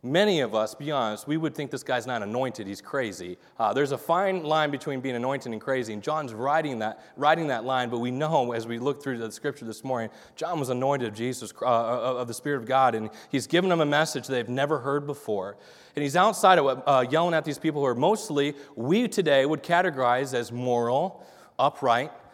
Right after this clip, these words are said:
uh, good people, and he's proclaiming to them to repent. He's pointing people to Jesus Christ. Uh, and that's what the John the Baptist does. And the religious people are asking themselves this question, "Who is this guy?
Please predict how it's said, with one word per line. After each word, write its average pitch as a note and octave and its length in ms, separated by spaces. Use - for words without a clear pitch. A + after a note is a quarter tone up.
uh, A2 380
good D3 280
people, C#3+ 320
and D#3+ 100
he's D3+ 120
proclaiming F3 640
to C#3+ 120
them A#2 380
to A#2 120
repent. A#2 640
He's C3+ 200
pointing G3+ 560
people B2+ 760
to C3 100
Jesus B2+ 480
Christ. G2 560
Uh, A#2+ 100
and C3 60
that's E3 220
what D3 220
the B2 40
John C#3+ 280
the C3+ 80
Baptist C3 500
does. G#2+ 380
And A#2 160
the A#2+ 100
religious D3 400
people E3 260
are C#3+ 120
asking E3 400
themselves B2+ 440
this A#2+ 140
question, A#2 360
"Who B2+ 100
is F3 100
this G#3+ 140
guy? A#2 380